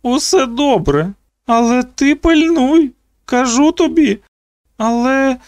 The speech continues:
він розповів мені, той хлопець. Тож нас двоє, так виходить? І не забудь, що я сказала.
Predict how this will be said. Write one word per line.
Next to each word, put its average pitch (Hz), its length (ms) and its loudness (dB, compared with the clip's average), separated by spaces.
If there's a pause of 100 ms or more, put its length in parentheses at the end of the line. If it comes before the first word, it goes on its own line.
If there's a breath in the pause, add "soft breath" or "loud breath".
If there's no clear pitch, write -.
(260 soft breath)
він 311 460 2
розповів 285 720 0
мені, 240 600 0 (300)
той 339 240 2
хлопець. 302 840 0 (440)
Тож 247 320 -4
нас 262 300 0
двоє, 277 560 2
так 330 360 -2
виходить? 214 760 -2 (840)
І 247 120 0
не 262 160 2
забудь, 269 500 0
що 349 280 2
я 233 180 2
сказала. 233 800 0